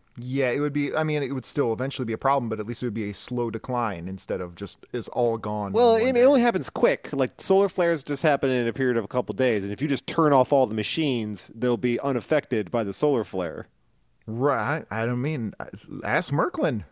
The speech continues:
Speaker 1: Apparently he
Speaker 2: Like,
Speaker 1: saw
Speaker 2: he
Speaker 1: all
Speaker 2: should have
Speaker 1: this
Speaker 2: showed up a
Speaker 1: coming.
Speaker 2: few days earlier and goes, "Everyone turn off your shit for a couple days."
Speaker 1: Yeah.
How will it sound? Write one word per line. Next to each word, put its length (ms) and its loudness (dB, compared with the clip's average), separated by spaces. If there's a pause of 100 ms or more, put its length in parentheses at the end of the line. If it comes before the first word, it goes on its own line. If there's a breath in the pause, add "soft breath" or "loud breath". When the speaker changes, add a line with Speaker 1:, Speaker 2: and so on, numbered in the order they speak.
(480)
Speaker 1:
Apparently 400 -2
he 60 0
Speaker 2:
Like, 100 4
Speaker 1:
saw 60 4
Speaker 2:
he 60 6
Speaker 1:
all 60 6
Speaker 2:
should 140 6
have 80 6
Speaker 1:
this 80 2
Speaker 2:
showed 180 8
up 80 6
a 40 4
Speaker 1:
coming. 120 -2
Speaker 2:
few 140 2
days 280 6
earlier 220 6
and 80 2
goes, 120 6
"Everyone 360 6
turn 180 4
off 160 4
your 100 4
shit 280 2
for 100 2
a 60 0
couple 260 4
days." 640 2
Speaker 1:
Yeah. 340 -2